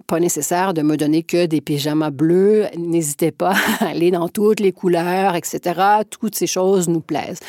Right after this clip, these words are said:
Donc, va, vont établir d'entrée de jeu de s-, s-, leur, leur règle du jeu, finalement.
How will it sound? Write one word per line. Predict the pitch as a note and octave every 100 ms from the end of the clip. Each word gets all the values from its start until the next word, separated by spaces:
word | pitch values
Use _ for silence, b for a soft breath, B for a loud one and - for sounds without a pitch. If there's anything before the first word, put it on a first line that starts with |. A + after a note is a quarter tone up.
| B B -
Donc, | F#3
va, | D#3+ G3
vont | F3+ F#3+ G3+
établir | F#3+ E3+ D#3+ G3+ G#3 F#3+
d'entrée | F#3 F#3+ - F#3
de |
jeu | D3+ F3
de | E3+
s-, | C#3+ - - _
s-, | - - -
leur, | G3 F#3 E3+ -
leur | F3+ D#3+
règle | - E3+ D3+
du | D3
jeu, | D3 G#3+
finalement. | C4 G#3+ E3 E3+ F#3+